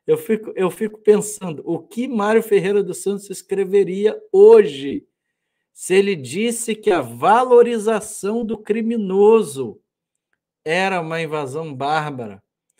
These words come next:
Então, por aí você vê como que o livro é atual,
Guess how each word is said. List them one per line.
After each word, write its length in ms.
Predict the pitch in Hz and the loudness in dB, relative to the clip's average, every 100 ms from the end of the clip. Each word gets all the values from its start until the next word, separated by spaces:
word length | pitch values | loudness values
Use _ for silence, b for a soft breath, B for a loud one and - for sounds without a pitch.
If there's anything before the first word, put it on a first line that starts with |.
| _ _ _ | _ _ _
Então, 440 | 143 139 160 208 208 | -16 -12 -4 -2 -2
por 220 | 202 202 | 0 2
aí 180 | 220 220 | 2 2
você 360 | 214 214 233 | -4 -2 0
vê 220 | 208 190 208 | 2 2 0
como 360 | - 220 214 | 0 -2 -2
que 100 | 214 | -2
o 40 | 214 | -2
livro 340 | 202 202 202 | 0 0 0
é 40 | 208 | -6
atual, 960 | 196 _ 214 202 151 160 175 139 95 | -6 _ -4 -2 2 2 0 -2 -10